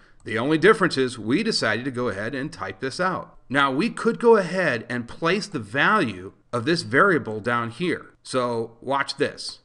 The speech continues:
Let's get rid of this. And let's now say inside this constructor,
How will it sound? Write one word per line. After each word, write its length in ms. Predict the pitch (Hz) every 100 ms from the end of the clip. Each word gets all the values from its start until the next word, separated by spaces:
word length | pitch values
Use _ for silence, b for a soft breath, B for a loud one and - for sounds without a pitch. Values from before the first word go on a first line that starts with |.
| _
Let's 180 | - 113
get 160 | - 117
rid 160 | 117
of 80 | 135
this. 340 | 120 - - - - - - -
And 240 | 120 113
let's 240 | 120 143 -
now 240 | 135 139
say 280 | 139 135 120 123
inside 540 | 147 151 156 147 135
this 180 | 131 -
constructor, 840 | - 113 - 180 180 - 95 98